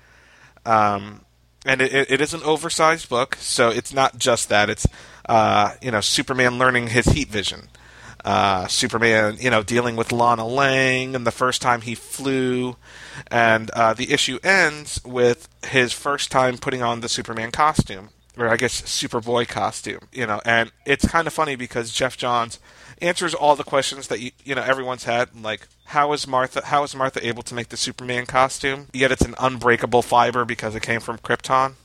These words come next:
That's all in this book. I mean, subtle little touches that really add to the mythos. It's a smartly written book.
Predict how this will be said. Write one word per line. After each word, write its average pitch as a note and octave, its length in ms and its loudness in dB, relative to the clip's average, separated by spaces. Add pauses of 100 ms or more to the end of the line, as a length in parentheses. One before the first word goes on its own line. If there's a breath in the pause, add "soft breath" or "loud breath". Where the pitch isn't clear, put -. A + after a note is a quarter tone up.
(120)
That's C3+ 440 2
all B2 320 4
in A2+ 200 -8
this A2 180 -4
book. - 240 -4 (100)
I C#3 60 2
mean, C3+ 200 -2 (440 loud breath)
subtle G3 640 2
little D3 340 0
touches A#2 560 -2
that A2+ 200 0
really D#3 680 0 (100)
add A#2 360 4
to B2+ 120 2
the A#2+ 100 -2
mythos. G#2+ 640 2 (240 loud breath)
It's B2 160 -2
a A2+ 80 0
smartly D3 680 0
written C3 300 -6
book. B2+ 300 -4